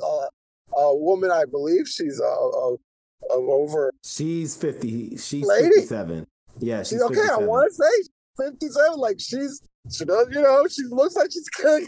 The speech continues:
Speaker 1: ass.
Speaker 2: Yeah,
Speaker 1: She's
Speaker 2: man.
Speaker 1: kicking ass. She looks like, oh, man, she put in the work for this character. I just watched her be on, like, Murder. Last thing I,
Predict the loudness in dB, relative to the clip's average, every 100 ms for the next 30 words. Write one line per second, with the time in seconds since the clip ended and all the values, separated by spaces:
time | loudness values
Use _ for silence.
0 | -2 -2 0 -2 -2 -2 -2 -6 _ _
1 | _ _ _ -10 -6 -4 -2 -2 -2 -4
2 | -4 -4 -6 -8 -14 -20 _ _ -12 -8
3 | -6 0 0 0 0 2 2 -4 -20 -20
4 | _ -6 0 0 0 -4 -6 -6 -8 -8
5 | -10 -8 -4 -2 -2 -2 -2 -4 0 4
6 | 6 6 0 _ 0 2 2 -2 -10 -6
7 | -2 0 0 -4 -6 -4 -4 -6 -6 -8
8 | -2 2 4 2 -2 -4 -4 -2 -2 -2
9 | -6 _ _ _ -4 -4 -2 2 2 4
10 | 2 2 -2 -4